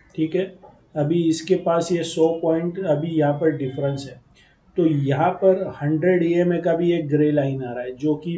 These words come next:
past में अच्छे से support का काम करते हुए नज़र आया। तो अगर एट फिफ्टी टूटता है तो हो सकता है इस level को ये penetrate करे और फिर bounce back हो।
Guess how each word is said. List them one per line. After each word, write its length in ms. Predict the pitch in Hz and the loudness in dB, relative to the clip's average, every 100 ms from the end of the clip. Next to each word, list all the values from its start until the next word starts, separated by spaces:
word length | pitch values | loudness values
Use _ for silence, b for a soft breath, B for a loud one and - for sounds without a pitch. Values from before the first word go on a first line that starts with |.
| 170 | -6
past 380 | 139 151 151 - | -2 -2 -2 -4
में 160 | 160 160 | -2 0
अच्छे 300 | 143 165 156 | -2 -4 -4
से 120 | 160 | -4
support 420 | 160 139 147 147 | -6 -4 -4 -2
का 80 | 156 | -2
काम 280 | 151 143 147 | 0 -2 -2
करते 280 | 143 - 143 | -4 -4 -4
हुए 180 | 139 | -4
नज़र 320 | 135 127 120 120 | -4 -6 -8 -10
आया। 220 | 120 - _ B B B - | -12 -18 _ B B B -2
तो 60 | 170 | 2
अगर 280 | 160 170 | 4 4
एट 180 | 165 175 | 2 0
फिफ्टी 340 | 185 170 190 185 | 0 -2 0 -4
टूटता 680 | - 208 208 - - 175 147 | -4 -4 -4 -4 0 2 4
है 300 | 143 151 - | 0 -2 -2
तो 160 | 165 | -2
हो 200 | 143 165 | 0 0
सकता 320 | - 170 - | -2 -4 -2
है 100 | 175 | -2
इस 320 | 180 180 175 185 | 0 0 -2 -4
level 420 | 170 165 165 160 | -2 0 2 2
को 100 | 170 | 2
ये 120 | 170 | 2
penetrate 760 | 170 - 147 156 156 170 170 - | 0 0 2 2 0 -2 -4 -2
करे 240 | 175 170 | -2 0
और 280 | 165 160 - | 0 0 -2
फिर 180 | 175 165 | -2 0
bounce 360 | 135 131 131 127 | -2 -4 -6 -8
back 140 | 123 | -10
हो। 160 | - | -12